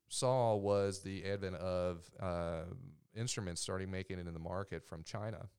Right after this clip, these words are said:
And China was not making the same quality, and they were much, much less quality back then. They've improved a lot, uh, since then. Um, but in fact, a lot of really important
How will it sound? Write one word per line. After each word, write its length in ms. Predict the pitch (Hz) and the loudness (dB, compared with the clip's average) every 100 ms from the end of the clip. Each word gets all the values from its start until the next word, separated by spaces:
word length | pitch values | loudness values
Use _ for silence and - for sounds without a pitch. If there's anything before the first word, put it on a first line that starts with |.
| _ | _
And 440 | 95 92 92 90 90 | -6 -4 -2 -4 -4
China 500 | 110 123 127 95 90 92 | -2 0 0 0 -2 -4
was 200 | 95 87 | -4 0
not 220 | 107 98 | 0 0
making 460 | 101 98 92 87 - 98 | -2 -4 -6 -8 -10 -8
the 80 | 90 | -4
same 240 | 95 85 | -4 -2
quality, 460 | - 95 90 85 90 | 2 2 2 -2 -6
and 140 | 90 | -6
they 100 | 101 | -4
were 60 | 95 | -2
much, 360 | 104 117 - | 0 0 -2
much 480 | 87 92 98 87 - | -8 -4 -4 -2 -4
less 280 | 90 85 82 | -4 -4 -4
quality 420 | - 87 82 80 | -2 -2 0 -4
back 260 | 80 85 - | -4 -6 -4
then. 300 | 98 87 85 _ _ _ | -4 -4 -6 _ _ _
They've 140 | 110 98 | -2 -2
improved 380 | 92 127 107 87 | 0 0 0 -2
a 80 | 92 | -2
lot, 400 | 87 104 98 82 - 92 | 2 2 2 -2 -8 -6
uh, 180 | 82 | -4
since 320 | 82 165 185 - | -2 -2 -2 -4
then. 280 | - 107 - _ _ _ _ | -10 -12 -18 _ _ _ _
Um, 300 | 107 107 107 | 2 2 2
but 160 | 95 110 | 2 0
in 100 | 107 | 2
fact, 300 | 127 117 - | 2 0 0
a 60 | 107 | 0
lot 280 | 101 123 113 | 4 4 4
of 540 | 98 95 92 90 - _ _ _ _ _ _ _ - | 2 2 0 -4 -14 _ _ _ _ _ _ _ -4
really 240 | 120 123 | 2 2
important 680 | 104 92 117 110 90 95 90 | 0 2 2 2 0 -2 -4